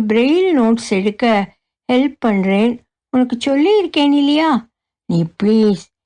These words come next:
எங்க காலேஜுக்கு போய் மாடல் எக்ஸாம் கொஸ்டின் பேப்பர்களை அவளுக்கு படிக்க வேண்டும்." "இது என்ன விளையாட்டு? நான் எப்படி உன் காலேஜுக்கு போறது?" "அவசரப்படாதே,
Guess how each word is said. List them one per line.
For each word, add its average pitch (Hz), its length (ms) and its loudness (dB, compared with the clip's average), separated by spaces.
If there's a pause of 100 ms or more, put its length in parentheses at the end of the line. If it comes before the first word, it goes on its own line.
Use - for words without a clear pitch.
(120)
எங்க 185 400 -2
காலேஜுக்கு 233 600 0
போய் 202 460 -2 (260)
மாடல் 262 640 0
எக்ஸாம் 202 340 -2
கொஸ்டின் 226 500 0
பேப்பர்களை 196 840 0 (340)
அவளுக்கு 180 480 -2
படிக்க 214 480 -2
வேண்டும்." 214 480 0 (600)
"இது 139 260 0
என்ன 208 280 2
விளையாட்டு? 151 680 -2 (300)
நான் 160 340 0
எப்படி 214 340 0
உன் 175 360 0
காலேஜுக்கு 185 520 0
போறது?" 165 500 -2 (720)
"அவசரப்படாதே, 233 1120 0